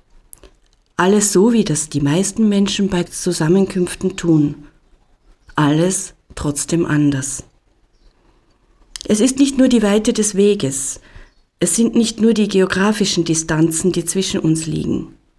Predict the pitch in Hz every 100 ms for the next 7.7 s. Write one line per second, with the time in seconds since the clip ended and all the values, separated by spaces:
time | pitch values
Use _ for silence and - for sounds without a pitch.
0 | _ _ _ _ _ _ _ _ 208 208
1 | 247 233 190 185 - 196 190 226 240 226
2 | - 214 196 196 214 214 190 185 180 196
3 | 208 214 202 190 185 190 175 185 - 208
4 | 196 196 - - 214 220 233 - - 220
5 | 220 - 160 - 175 185 185 185 190 185
6 | 190 190 190 - 202 - 156 151 147 151
7 | 151 147 147 143 - - -